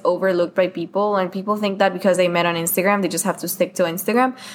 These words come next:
but that's not the case. And let me tell you guys, I have a story for you, but I'm gonna share it at the end of the episode.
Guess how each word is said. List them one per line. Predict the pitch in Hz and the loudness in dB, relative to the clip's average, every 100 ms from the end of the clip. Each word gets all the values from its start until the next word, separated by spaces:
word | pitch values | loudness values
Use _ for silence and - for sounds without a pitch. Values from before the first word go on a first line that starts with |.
| - | -8
but | 226 | 0
that's | 269 302 - | 0 0 0
not | 220 208 196 190 | 2 4 4 2
the | 175 | -2
case. | 185 107 - | -2 -4 -6
And | 196 190 - | -2 -4 -2
let | 208 254 | 0 0
me | 262 | 2
tell | 220 | 2
you | 170 | 2
guys, | 151 - | 0 -2
I | - | 0
have | 269 320 | 2 2
a | |
story | 269 - 226 226 | 0 2 2 2
for | 226 | 0
you, | 240 | 0
but | 208 | 2
I'm | 190 208 | 0 0
gonna | 214 190 170 | 0 0 -2
share | - 190 | 0 2
it | 190 | 2
at | 175 | 0
the | 170 | 0
end | 175 175 | -2 -2
of | |
the | 170 165 | -2 -2
episode. | 165 180 240 262 269 | -2 0 2 2 0